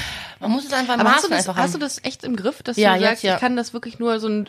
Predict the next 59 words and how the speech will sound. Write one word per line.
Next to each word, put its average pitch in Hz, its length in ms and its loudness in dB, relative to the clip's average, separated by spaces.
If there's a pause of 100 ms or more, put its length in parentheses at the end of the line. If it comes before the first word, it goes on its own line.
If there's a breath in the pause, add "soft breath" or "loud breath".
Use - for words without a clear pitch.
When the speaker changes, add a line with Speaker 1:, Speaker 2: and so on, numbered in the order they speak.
Speaker 2:
ein, 196 320 -2
äh, 185 360 -4
ein 185 180 -6
Glas 226 320 2
und 202 60 -6
dann 190 220 -2
höre 190 100 0
ich 190 140 -6
auf? 131 200 0
Speaker 1:
Nee, 202 220 4
das 160 200 -6
geht 139 200 -14
nicht. - 140 -20
Nee, 151 120 -6
nee. 131 120 -8
Also 165 220 -4
ich 151 80 -4
Speaker 2:
Wenn 190 60 -2
Speaker 1:
werd 262 140 4
Speaker 2:
dann 254 120 4
schon 226 400 2
Speaker 1:
Nee, 226 240 6
nee. 170 180 0
Also 175 200 -4
ich 165 120 -10
werd 190 160 -8
schon 220 160 -4
morgen 185 220 2
früh 196 200 -2
ins 170 160 -4
Koma 220 280 0
fallen 294 340 0
und 196 60 -2
wenn 190 80 4
ich 185 60 0
morgen 190 140 2
früh 190 140 -8
aufstehe, 175 320 2
werd 180 80 0
ich 175 60 -2
mir 151 80 -2
auch 165 60 0
noch 175 180 -4
ein 160 180 -8
Glas 170 240 -2
Wodka 180 220 -2
hinterher 175 260 0
kippen, - 300 -6
aber 196 120 4
dann 202 140 4
ist 196 140 -2
Feierabend. 143 480 -4
Also 170 140 -4
es 170 60 -6
ist - 60 -8
so 180 60 -2
Speaker 2:
Okay. 180 60 2
Speaker 1:
mein 170 120 4
Ritual. 165 280 0